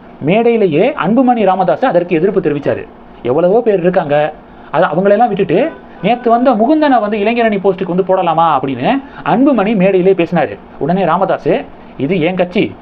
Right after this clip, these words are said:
நான் சொல்றதை கேட்கறவங்க இருங்க, இல்லைன்னா கிளம்பி போய்க்கிட்டே இருங்க" அப்படின்னு சொல்லிட்டு ராமதாஸ் குறிப்பிட்டாரு. மேடையில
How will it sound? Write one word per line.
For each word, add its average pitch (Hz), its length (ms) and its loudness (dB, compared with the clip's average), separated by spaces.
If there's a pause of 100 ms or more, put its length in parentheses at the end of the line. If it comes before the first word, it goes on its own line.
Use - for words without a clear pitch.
(160)
நான் 151 280 -2
சொல்றதை 202 300 2
கேட்கறவங்க 190 460 0
இருங்க, 190 300 0 (220)
இல்லைன்னா 190 300 0
கிளம்பி 196 260 0
போய்க்கிட்டே 180 340 0
இருங்க" 170 380 2
அப்படின்னு 185 140 -2
சொல்லிட்டு 180 440 -2 (180)
ராமதாஸ் 175 580 0
குறிப்பிட்டாரு. 165 420 -2 (400)
மேடையில 190 640 2